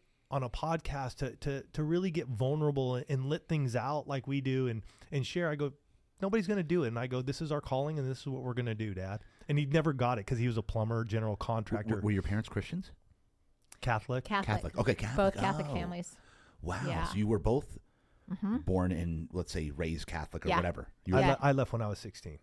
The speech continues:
Speaker 1: I never got my confirmation.
Speaker 3: Confirmation. Yeah, and I was, like, Catholic schools all the way through high school.
Speaker 2: You were?
Speaker 3: Oh, yeah.
Speaker 2: And what do you mean you left? What does that mean?
Speaker 1: Well, because you have to go through, like, you get your first Holy Communion.
Speaker 2: Yep.
Speaker 1: And then when you're, like, sixteen or something, you get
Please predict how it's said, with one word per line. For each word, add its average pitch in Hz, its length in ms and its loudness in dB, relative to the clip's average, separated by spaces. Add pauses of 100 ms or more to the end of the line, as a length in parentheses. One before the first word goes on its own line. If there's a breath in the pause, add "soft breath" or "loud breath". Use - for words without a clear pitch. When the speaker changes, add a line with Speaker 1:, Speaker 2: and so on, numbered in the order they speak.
(100)
Speaker 1:
I 139 80 2
never 131 200 2
got 107 240 -4
my 104 800 -2
confirmation. - 180 -2
Speaker 3:
Confirmation. 180 580 -2 (320)
Yeah, 170 200 -2
and 196 140 2
I 196 140 4
was, 175 220 -4
like, 165 200 -2
Catholic 165 300 -6
schools 160 260 -6
all 151 100 -4
the 151 60 -8
way 151 80 -6
through 156 160 -10
high 165 120 -6
school. - 260 -12 (380)
Speaker 2:
You 95 140 0
were? 131 420 -2
Speaker 3:
Oh, 175 160 0
yeah. 160 360 0
Speaker 2:
And 101 100 0
what 113 80 4
do 123 40 6
you 123 60 6
mean 113 100 6
you 98 100 4
left? 85 320 -2
What 85 60 -2
does 87 80 -2
that 82 160 -2
mean? 62 180 -6 (480)
Speaker 1:
Well, 139 180 4
because 131 280 2
you 135 100 4
have 135 120 2
to 127 100 2
go 123 240 6
through, 131 220 -2
like, 131 200 4
you 135 60 2
get 147 180 2
your 131 160 2
first - 480 -2
Holy 127 240 0
Communion. 143 580 2
Speaker 2:
Yep. 95 140 4 (200 loud breath)
Speaker 1:
And 131 100 0
then 127 160 2
when 123 120 0
you're, 120 100 0
like, 107 220 -2
sixteen 139 400 -4
or 139 60 0
something, 139 240 -2
you 123 80 0
get 113 160 -2